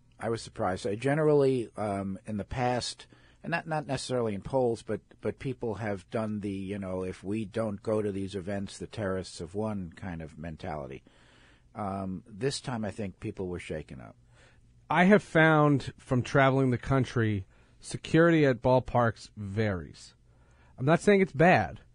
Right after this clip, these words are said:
Speaker 2: I'm saying some places better than others. Um, there is not a perfect system. Whose responsibility is it? The individual ballpark? Should the sports leagues get involved?
Speaker 1: Well, it, you know, depending on the event, it is often the, the ballpark, but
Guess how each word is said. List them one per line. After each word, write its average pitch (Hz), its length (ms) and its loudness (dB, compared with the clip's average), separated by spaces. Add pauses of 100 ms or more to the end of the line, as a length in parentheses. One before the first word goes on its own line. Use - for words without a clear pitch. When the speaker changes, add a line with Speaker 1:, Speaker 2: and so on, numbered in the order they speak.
(320)
Speaker 2:
I'm 135 120 2
saying 135 320 4
some 165 300 4
places 143 400 2
better 120 260 4
than 104 160 -2
others. 87 480 -8 (280)
Um, 107 580 -4
there 123 240 0
is 110 120 -2
not 131 300 2
a 131 80 2
perfect - 520 -4
system. - 440 -6 (460)
Whose 175 200 2
responsibility 127 800 0
is 98 160 -6
it? 101 120 -6
The 110 120 -4
individual 131 420 -2
ballpark? 160 520 0
Should 131 220 -4
the 107 40 -6
sports - 460 -8
leagues 151 240 -4
get 143 160 -2
involved? 143 420 0 (340)
Speaker 1:
Well, 151 300 2
it, 139 240 -4
you 156 140 -4
know, 127 160 -2
depending 135 400 -4
on 127 100 -2
the 117 120 -4
event, 120 420 -4
it 101 100 -4
is 113 240 -4
often 107 480 -4
the, 92 180 -6 (120)
the 95 100 -8
ballpark, 98 560 -4 (120)
but 92 160 -8